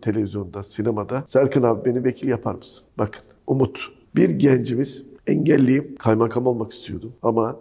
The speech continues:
yapmazlar diye düşünüyordum. Filmden sonra olabileceğim umudu geldi.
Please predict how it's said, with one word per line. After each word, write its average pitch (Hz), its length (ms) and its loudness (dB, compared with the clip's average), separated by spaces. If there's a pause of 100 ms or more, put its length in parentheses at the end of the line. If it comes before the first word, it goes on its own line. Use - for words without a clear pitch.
(120)
yapmazlar 117 600 -2
diye 101 200 -10
düşünüyordum. - 580 -10
Filmden 135 460 2
sonra 127 520 -2 (100)
olabileceğim 143 840 4 (180)
umudu 143 340 2
geldi. 123 500 -2